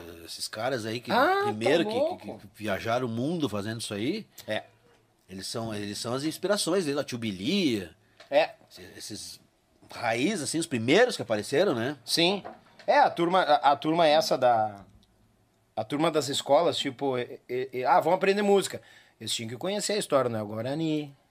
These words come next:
Speaker 2: essa turma toda que começou, forjou a música, veio trazendo e coisa arada.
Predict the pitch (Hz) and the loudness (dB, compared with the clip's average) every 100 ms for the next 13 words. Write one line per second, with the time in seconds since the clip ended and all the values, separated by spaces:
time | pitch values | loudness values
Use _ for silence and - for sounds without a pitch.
0 | _ _ _ _ - 104 120 117 123 123 | _ _ _ _ -10 -6 -4 -4 -2 -2
1 | 120 120 123 156 165 165 - 175 175 156 | -2 -6 -6 -6 -6 -8 -8 -4 -2 2
2 | 196 180 190 170 139 120 123 156 151 135 | 2 2 0 -2 -4 -4 -2 0 0 0
3 | 160 143 117 135 143 147 | 0 -2 -4 -2 2 2